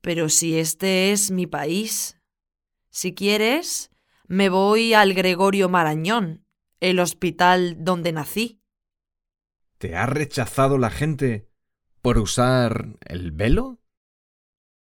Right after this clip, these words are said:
Speaker 1: Al verme con pañuelo, me identifican e incluyen en una nacionalidad.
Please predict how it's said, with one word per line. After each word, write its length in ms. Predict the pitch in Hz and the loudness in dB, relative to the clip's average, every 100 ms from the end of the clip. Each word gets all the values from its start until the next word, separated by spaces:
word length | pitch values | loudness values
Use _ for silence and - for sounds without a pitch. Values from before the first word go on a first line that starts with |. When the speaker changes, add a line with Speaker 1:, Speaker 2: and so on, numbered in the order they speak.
| _ _ _ _ _ _ - | _ _ _ _ _ _ 4
Speaker 1:
Al 180 | 214 208 | 6 6
verme 340 | 269 330 339 | 4 4 0
con 200 | 339 226 | 2 2
pañuelo, 720 | 196 175 214 277 214 208 302 _ _ _ _ _ - | 4 2 2 2 2 0 -4 _ _ _ _ _ -2
me 200 | 220 214 | 2 4
identifican 1040 | 208 202 202 196 - 269 269 262 262 - | 4 0 0 -4 -2 -2 2 0 0 -4
e 100 | 214 | 0
incluyen 880 | 208 190 190 254 277 190 175 185 - | 2 0 -2 0 0 2 2 0 -4
en 180 | 190 196 | -2 0
una 200 | 214 220 | 2 2
nacionalidad. 800 | 202 190 180 170 160 156 220 208 | 0 -2 -4 -4 -4 0 0 0